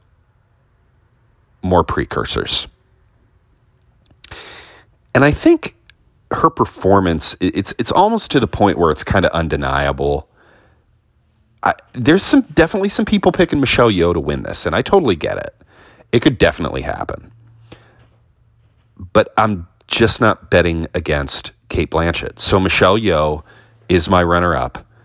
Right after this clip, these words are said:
Cate Blanchett is my pick to win.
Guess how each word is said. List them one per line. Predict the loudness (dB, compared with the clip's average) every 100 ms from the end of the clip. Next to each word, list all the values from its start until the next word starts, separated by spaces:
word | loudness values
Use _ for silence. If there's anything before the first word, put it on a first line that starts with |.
| _ -10
Cate | -2 0 2
Blanchett | 0 0 -2 -4 -6 _ _ -6
is | -4 -2
my | -2
pick | -4 -6
to | -8
win. | -6 -6 -6 -10